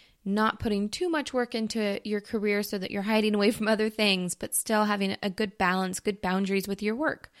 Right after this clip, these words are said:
That would be a positive thing. Just list out all of those positive things that you have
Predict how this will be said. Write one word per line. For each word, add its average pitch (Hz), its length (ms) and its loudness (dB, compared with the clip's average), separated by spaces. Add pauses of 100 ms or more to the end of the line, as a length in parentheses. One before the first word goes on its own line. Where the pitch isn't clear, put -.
(360)
That 254 180 -2
would 254 100 -4
be 226 120 -4
a 214 40 0
positive 175 480 -6
thing. 175 240 -10 (300)
Just 269 180 -6
list 294 180 -2
out - 240 -2
all 277 240 2
of 294 100 -2
those 262 180 0
positive 220 760 -2
things 196 580 -2 (460)
that - 140 2
you 226 140 4
have 196 580 2